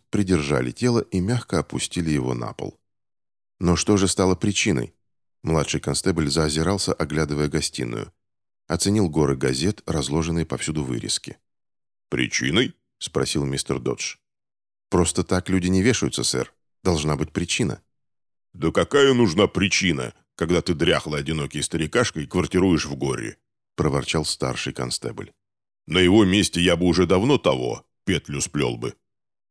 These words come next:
«Мистер Поуп, может быть, вы подскажете?» спросил Перкинс. «Мистер Франки не был чем-то опечален? Может быть, обеспокоен?»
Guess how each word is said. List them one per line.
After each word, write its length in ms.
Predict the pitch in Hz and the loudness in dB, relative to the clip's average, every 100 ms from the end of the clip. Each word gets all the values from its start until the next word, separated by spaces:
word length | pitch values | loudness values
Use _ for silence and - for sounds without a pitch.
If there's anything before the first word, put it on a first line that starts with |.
| _ _ _ | _ _ _
«Мистер 340 | 101 95 85 | 2 4 2
Поуп, 380 | 73 80 69 - - | 2 4 2 0 0
может 280 | 90 78 73 | 2 2 2
быть, 180 | 80 | 0
вы 120 | 87 135 | 0 0
подскажете?» 680 | 107 - - 64 57 58 - _ | 0 0 -2 -4 -6 -8 -10 _
спросил 420 | - 71 67 67 | -4 -2 -2 -4
Перкинс. 540 | - - - 50 - - _ _ _ _ - | -4 -8 -8 -10 -10 -12 _ _ _ _ 0
«Мистер 280 | 95 - | 0 2
Франки 380 | 87 104 92 85 | 0 2 2 2
не 220 | 92 110 | 2 2
был 180 | 160 117 | 4 2
чем-то 320 | - 90 80 | 2 0 2
опечален? 640 | 78 - - - 58 53 - _ _ _ _ - | 0 0 -2 -2 -2 -4 -10 _ _ _ _ -2
Может 240 | 82 76 | 0 2
быть, 160 | 78 73 | 0 0
обеспокоен?» 680 | 67 - 73 - 127 69 | -2 -2 -2 2 2 2